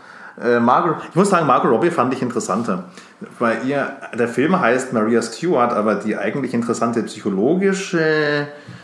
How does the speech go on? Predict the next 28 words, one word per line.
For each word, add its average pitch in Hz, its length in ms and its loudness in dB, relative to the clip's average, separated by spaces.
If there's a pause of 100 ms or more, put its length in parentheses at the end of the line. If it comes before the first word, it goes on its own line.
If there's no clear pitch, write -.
(280)
äh, 123 380 -2
Entwicklung 131 540 -2
hat 123 160 0
man 110 280 2
eher 135 260 0
versucht, 147 680 0
man 110 120 -2
hat's 104 100 -4
versucht, 117 560 -2
auch 101 120 -2
nicht 104 180 -4
gut 120 160 -4
gemacht, 92 260 0
aber 101 140 -2
man 98 140 0
hat's 101 160 -4
versucht, 117 520 -2
bei, 95 420 2 (540)
ähm, 92 480 -2
bei 90 720 2
Margot 101 420 0
Robbies 104 380 2
Figur, 98 640 0 (960)
ähm, 92 420 2 (680)
äh, 98 180 -4
zu 92 140 -6
zeigen. 92 540 0 (1000)
Ich, 107 120 -6